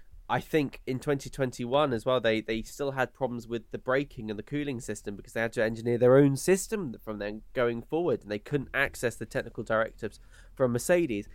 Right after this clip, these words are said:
Very interesting that Mercedes didn't get, get, um, fined for that. I do, I still think they probably should have, because they must have obtained them from someone in Mercedes,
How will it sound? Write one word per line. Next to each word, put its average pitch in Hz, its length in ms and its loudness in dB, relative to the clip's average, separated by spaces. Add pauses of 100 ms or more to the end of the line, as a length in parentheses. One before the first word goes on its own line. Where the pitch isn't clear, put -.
(200)
Very 262 140 -2
interesting 226 340 -6
that 190 60 0
Mercedes 180 480 -2
didn't 139 240 -2
get, - 200 -6 (300)
get, - 400 -4 (120)
um, 139 300 0
fined 147 480 0
for - 180 -8
that. 98 260 -4
I 123 100 -2
do, 170 400 -4 (280)
I 143 60 -2
still 233 200 -6
think - 220 -2
they 170 100 -2
probably 151 320 -6
should - 260 -6
have, 95 260 -6
because 113 280 -10
they 135 80 -2
must 190 220 -4
have 139 120 -10
obtained 147 400 -6
them 117 100 -6
from 120 160 -12
someone 139 360 -6
in 101 120 -6
Mercedes, 98 580 -4